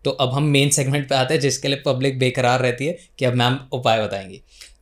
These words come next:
तो हमारे को सबसे पहले सबसे ज़्यादा जो परेशानी आती है आपके पॉडकास्ट के कमेंट्स में हमने देखा है, वो आती है रिलेशनशिप से,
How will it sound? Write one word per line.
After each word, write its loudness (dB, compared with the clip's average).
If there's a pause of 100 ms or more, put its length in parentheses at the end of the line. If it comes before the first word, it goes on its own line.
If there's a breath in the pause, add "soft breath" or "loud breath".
तो 4
हमारे 0
को 2
सबसे -2
पहले 2
सबसे -2
ज़्यादा 2
जो 0
परेशानी -2
आती -2
है -4
आपके -4
पॉडकास्ट -2
के -2
कमेंट्स 0
में -6
हमने -4
देखा -4
है, -4 (380 loud breath)
वो 4
आती 2
है -2 (240)
रिलेशनशिप 0
से, -10